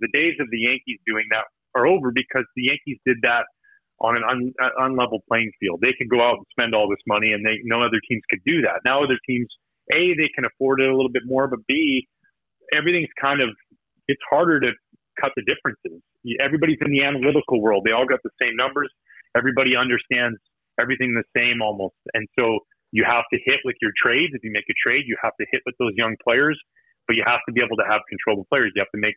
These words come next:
offers to be able to try and sign players to team-friendly deals. Although players don't wanna do it, you know, it's up to the player. You ultimately, you can try and make that effort, right? Con-, control players so that you have an understanding of what next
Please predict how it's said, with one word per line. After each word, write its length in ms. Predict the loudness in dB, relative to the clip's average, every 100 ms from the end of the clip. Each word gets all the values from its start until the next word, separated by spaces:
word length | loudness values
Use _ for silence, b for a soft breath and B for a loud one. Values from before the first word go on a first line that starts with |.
| _ _ -4
offers 420 | -2 0 0 -2 -2 -2
to 60 |
be 100 | 0
able 180 | 0 0
to 80 | -2 -4 -6
try 200 | -2 0
and 80 | 0 0
sign 200 | -2 -2
players 360 | 0 2 2 -2 -2
to 160 | 0 0 -2 B B -4
team-friendly 640 | -2 -2 -2 -2 -2 -2
deals. 280 | 0 2 2
Although 260 | 2 2 2 2
players 260 | 2 2 0
don't 180 | -2 0
wanna 200 | 0 0
do 200 | 2 2
it, 160 | 2 0 _ _ _ _ _
you 100 | -2
know, 160 | 0 0
it's 260 | 0 0 0
up 80 | -4 -2
to 60 |
the 80 | -4 0
player. 240 | 2 2
You 220 | 2 0 0
ultimately, 400 | -2 -2 -2 0
you 60 |
can 100 | 0 0
try 180 | 2 2
and 80 |
make 160 | 0 0
that 160 | 0 2
effort, 320 | 0 0 -2
right? 220 | 2 0 0 -4
Con-, 100 | -2 -2 B B B
control 420 | -4 0 2 2 0
players 480 | 2 4 4 2 0 -6 _ _
so 100 | 0
that 120 | 0 2
you 120 | 2
have 140 | 2
an 100 | 2
understanding 640 | 0 0 -2 -2 -2 0 -2
of 60 | 0
what 160 | -2 0
next 200 | -4